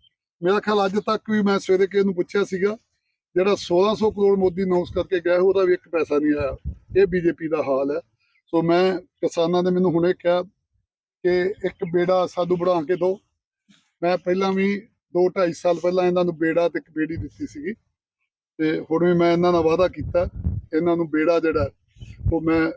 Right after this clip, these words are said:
ਖੁਦ ਜਿਹੜਾ ਆਪ ਬਣਵਾ ਕੇ ਜਿਹੜਾ ਉਹ ਦਊਂਗਾ। ਮੈਂ ਬੇੜੇ ਦਾ ਆਰਡਰ ਕਰਤਾ, ਕਿਉਂਕਿ ਬੇੜੇ ਤੋਂ ਬਿਨਾਂ ਲੰਘਣਾ, ਬੇੜੇ ਤੋਂ ਬਿਨਾਂ ਪਾਰ ਆਪਣਾ ਟਰੈਕਟਰ ਲੈ ਕੇ ਆਉਣਾ ਅਸੰਭਵ ਹੈ। ਅੱਜ ਵੀ ਬੀ ਐਸ ਐਫ ਦੇ ਅਧਿਕਾਰੀਆਂ ਨੇ ਪਰਮਿਸ਼ਨ ਦਿੱਤੀ ਆ ਤਾਂ ਅਸੀਂ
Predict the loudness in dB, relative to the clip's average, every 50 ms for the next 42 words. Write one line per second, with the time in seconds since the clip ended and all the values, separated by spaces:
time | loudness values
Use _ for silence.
0 | -10 _ _ _ _ 2 2 2 2 0 0 0 0 0 -2 -4 -4 -4 -2 0
1 | 0 -2 -2 -4 -4 -2 0 0 0 0 0 0 -2 0 0 2 2 2 2 0
2 | -2 -4 -4 -8 _ -20 -20 -20 _ _ _ -4 -4 -2 0 0 2 2 2 2
3 | 2 2 2 0 0 0 0 0 0 0 0 0 -2 -2 0 0 2 2 2 0
4 | 0 0 0 -2 -2 -2 0 0 2 2 0 0 0 0 0 2 2 2 2 2
5 | 2 0 0 0 -2 -4 -4 -2 -2 0 0 2 0 0 -2 -6 _ _ _ _
6 | _ _ _ _ _ -4 -2 2 2 2 2 2 0 0 0 0 -2 -2 -4 -4
7 | -2 0 0 2 2 0 -2 -4 _ -6 -6 -6 -6 -6 -8 -8 -6 -4 -2 0
8 | 0 0 -2 -4 -6 -6 -4 -2 -2 0 0 0 0 0 -2 0 0 0 2 2
9 | 2 2 2 0 -2 -4 -6 -10 _ _ _ -18 -16 -16 -8 -4 -2 -2 -2 -2
10 | -4 -4 -4 -6 -6 -4 -2 0 0 0 0 -2 -2 0 0 0 2 2 2 0
11 | 0 0 0 0 -2 -2 -2 -2 -2 -2 -2 -2 -4 -6 -8 -8 -8 -8 -6 -4
12 | -2 -2 -2 -2 -4 -6 -2 0 2 2 2 0 -2 -8 -20 _ _ _ -20 -20
13 | _ -12 -4 0 2 2 2 2 0